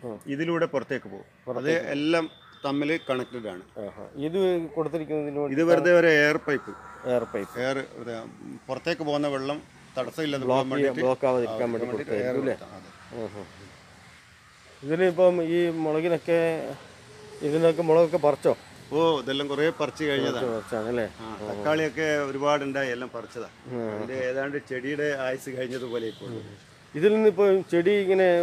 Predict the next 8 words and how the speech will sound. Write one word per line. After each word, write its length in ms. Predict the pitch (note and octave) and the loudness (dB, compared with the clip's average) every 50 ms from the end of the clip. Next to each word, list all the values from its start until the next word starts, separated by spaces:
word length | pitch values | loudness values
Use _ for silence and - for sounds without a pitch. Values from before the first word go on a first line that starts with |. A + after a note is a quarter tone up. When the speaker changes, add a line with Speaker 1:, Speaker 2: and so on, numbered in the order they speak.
| E3+ E3 D#3+ D#3 D#3 D3+ D3 - | 4 4 2 2 0 -2 -4 -4
Speaker 1:
ആ, 120 | C3 C#3 C#3+ | 0 2 4
ഇതിന്റെ 380 | C#3+ C#3+ D3 D3+ D#3+ E3 E3+ | 4 4 4 4 2 0 0
പ്രായം 380 | E3+ - C#3+ C3+ C#3 D#3 E3 E3 | 0 0 2 2 4 4 6 6
കഴിഞ്ഞിട്ട് 580 | E3 D#3+ D#3+ D#3 D#3+ D3 E3 D3+ A#2 A2+ C3 C#3+ | 6 6 6 6 4 4 4 4 2 4 2 4
നമ്മൾ 160 | C#3+ D#3 D#3+ | 4 4 4
മാറ്റുന്ന 440 | C#3+ B2+ A#2+ C#3 D3 - E3+ F3 E3 | 4 4 2 2 2 2 2 2 2
സമയത്ത് 500 | - - D3 D#3 D#3+ D#3 B2 B2+ G#2 F2+ - - | 4 4 6 8 8 8 6 4 0 0 -2 -6
Speaker 2:
ഉം. 160 | B2 A#2 G#2 | -8 -8 -8